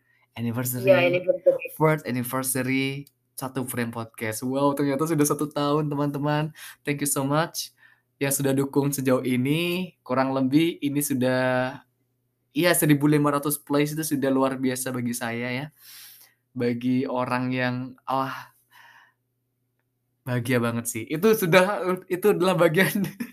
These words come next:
Speaker 1: <laughs> bagi gue itu udah kebahagiaan sih. Jadinya buat para framer di rumah, kalian harus dengerin, karena satu place itu membuat saya lebih bahagia.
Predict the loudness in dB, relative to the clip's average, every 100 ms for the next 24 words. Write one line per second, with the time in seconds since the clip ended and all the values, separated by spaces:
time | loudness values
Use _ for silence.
0 | -16 -20 _ _ -12 -8 -6 0 0 2
1 | 2 2 2 2 2 2 0 -6 -6 -4
2 | -2 -4 -4 -4 -6 -12 -14 -16 -18 _
3 | -6 -4 -2 0 0 0 -6 -20 -18 -6
4 | -2 -2 -2 0 2 2 0 -2 -2 -2
5 | -2 -4 -6 -4 -4 -2 -2 -2 -2 -6
6 | -6 -6 -6 -6 -4 -4 -6 -14 _ _
7 | _ -6 -4 -2 -4 -6 -8 -2 0 0
8 | -2 -6 -8 -4 -2 0 0 -2 -2 -2
9 | -2 -4 -6 -6 -6 -8 -12 -12